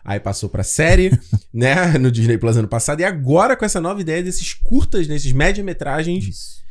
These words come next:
Speaker 1: E aí a gente teve esse primeiro aí, dirigido pelo Michael Giacchino com Gael Garcia Bernal, um projeto completamente atípico, né?
Speaker 2: É, uma coisa bem, parece até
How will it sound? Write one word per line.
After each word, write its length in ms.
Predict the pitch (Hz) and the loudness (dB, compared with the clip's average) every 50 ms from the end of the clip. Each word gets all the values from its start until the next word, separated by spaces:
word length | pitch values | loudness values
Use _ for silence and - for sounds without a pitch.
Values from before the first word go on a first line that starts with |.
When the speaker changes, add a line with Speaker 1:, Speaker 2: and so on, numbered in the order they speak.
| - - - - | -12 -12 -6 0
Speaker 1:
E 140 | 117 127 139 | 2 2 2
aí 60 | 143 | 2
a 40 | 139 | 2
gente 120 | 143 135 | 0 -2
teve 120 | 151 147 | -2 -2
esse 140 | 143 - - | -2 -2 -2
primeiro 360 | 131 - 147 139 127 135 135 | -2 0 0 2 2 2 4
aí, 80 | 131 127 | 2 2
dirigido 300 | 120 127 127 123 127 123 | 2 2 0 0 0 0
pelo 140 | - 135 120 | 0 0 0
Michael 580 | 117 117 113 127 143 165 175 170 - 165 143 | 0 -2 -2 -2 -2 -2 -2 -2 -2 -4 -2
Giacchino 640 | 127 143 147 135 127 - - 131 135 139 143 147 139 | -2 0 -2 -2 -2 -4 -4 -4 -2 -2 -2 -2 -4
com 240 | - - 147 151 151 | -6 -8 -8 -8 -6
Gael 260 | 143 135 127 139 160 | -4 -4 -4 -4 -4
Garcia 320 | 156 151 139 127 - 151 147 | -4 -4 -4 -4 -4 -6 -6
Bernal, 360 | 147 147 127 107 101 101 101 | -4 -2 -2 0 0 0 0
um 40 | 101 | -2
projeto 600 | 107 104 101 107 117 120 - - - 143 143 - _ _ _ _ - - _ _ _ | -4 -4 -4 -2 -4 -4 -4 -4 -6 -6 -6 -6 _ _ _ _ -20 -20 _ _ _
completamente 1400 | - 117 110 - 131 135 139 - 147 131 127 127 139 135 - - 147 143 139 135 131 123 113 110 101 95 90 85 80 - - - - - | -8 -6 -2 0 0 0 2 0 0 0 2 0 0 -2 -2 -2 -2 0 2 2 2 2 2 2 0 0 -4 -6 -10 -14 -20 -20 -12 -6
atípico, 560 | - 185 - - - 190 185 - 135 120 120 117 | -4 -2 -2 0 2 2 2 2 0 0 0 2
né? 200 | 117 127 123 107 | 2 2 2 4
Speaker 2:
É, 120 | 101 104 127 | 4 4 4
uma 140 | 117 104 | 2 2
coisa 260 | 98 - 113 117 127 117 | 2 2 2 2 2 2
bem, 360 | 98 107 120 156 196 220 226 | 2 0 0 0 -2 -4 -4
parece 340 | - 127 135 143 143 - 165 | -2 -2 -2 -2 -2 -4 -6
até 400 | - - 185 - 294 277 226 | -6 -6 -6 -6 -4 -6 -6